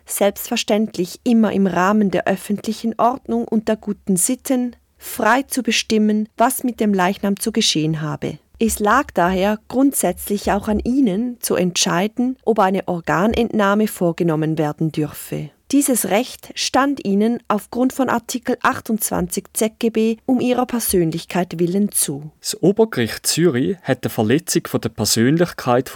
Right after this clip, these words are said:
Speaker 2: der Eltern mit dem Argument abgelehnt, dass die ja ohnehin zur Herztransplantation zugestimmt hätten, wenn man sie angefragt hätte. Das Bundesgericht erteilt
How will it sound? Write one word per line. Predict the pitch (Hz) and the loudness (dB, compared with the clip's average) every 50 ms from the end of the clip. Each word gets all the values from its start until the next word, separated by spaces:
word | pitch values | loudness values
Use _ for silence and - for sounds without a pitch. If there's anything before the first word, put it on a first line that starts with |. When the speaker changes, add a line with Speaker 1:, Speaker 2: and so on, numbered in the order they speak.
| 123 | -2
Speaker 2:
der | - 120 | 0 2
Eltern | 104 113 117 123 127 - - 123 117 110 | 2 2 2 2 0 -2 -2 0 2 2
mit | 110 107 - | 2 2 2
dem | 110 104 104 | 0 0 0
Argument | 104 101 101 92 - 107 101 101 98 98 98 - - - | 0 0 0 -2 -2 -2 0 0 0 0 -2 -4 -2 -2
abgelehnt, | 113 143 - - - - - 107 107 113 123 139 170 - - - - _ _ | 0 0 -2 -6 -10 -6 -2 0 2 2 2 0 -2 -6 -10 -14 -14 _ _
dass | - 135 - - - | 0 0 0 0 2
die | 160 165 | 2 4
ja | 165 165 147 135 123 | 4 4 4 2 0
ohnehin | - - 143 147 165 170 180 185 170 - - 151 160 175 175 | 0 2 4 4 6 6 6 4 0 0 0 0 0 0 0
zur | - - 170 131 | 2 2 2 2
Herztransplantation | 113 113 110 120 - - - - 147 151 160 - - - 135 127 131 - 123 110 110 - - - 110 107 110 110 | 4 2 2 0 -2 -4 -2 0 0 0 -2 -2 0 0 0 0 2 0 -2 -2 -2 -2 0 0 2 2 0 0
zugestimmt | - - 143 156 175 175 - - - - 170 170 175 - - | -2 0 0 0 0 0 -2 -4 0 0 0 0 0 -2 -2
hätten, | - 107 110 - - 135 160 214 - - _ _ _ _ | -2 -2 -4 -2 0 0 0 0 -2 -8 _ _ _ _
wenn | 113 110 110 | 2 2 2
man | 120 131 | 2 2
sie | 135 - - 202 | 0 0 0 2
angefragt | 120 127 117 101 90 - - - 107 90 90 - - - | 2 2 0 0 -4 -8 -6 -4 -2 -2 -4 -6 -8 -6
hätte. | - 92 87 - _ - - - - _ _ | -6 -6 -6 -6 _ -12 -12 -12 -14 _ _
Das | _ - - | _ -4 -4
Bundesgericht | - - 143 170 196 208 214 - - - - 104 92 - - - - - | 0 2 2 4 4 4 2 0 0 -2 -4 -4 -4 -4 -8 -12 -12 -6
erteilt | - - - - - 101 98 95 87 | -4 -4 -4 0 2 2 2 2 0